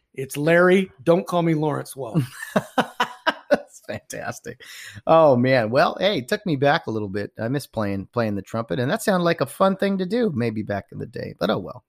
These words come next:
Speaker 2: Oh well, we move on. Uh, Bill, did you think of all the discussions we've had about the Pac-twelve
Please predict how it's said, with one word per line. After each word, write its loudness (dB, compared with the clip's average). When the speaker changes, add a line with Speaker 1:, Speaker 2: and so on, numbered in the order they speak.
Speaker 2:
Oh -8
well, -18
we -14
move -12
on. -20
Uh, 2
Bill, 4
did -4
you 2
think -2
of -2
all 4
the -4
discussions -2
we've -6
had -2
about -8
the -16
Pac-twelve -8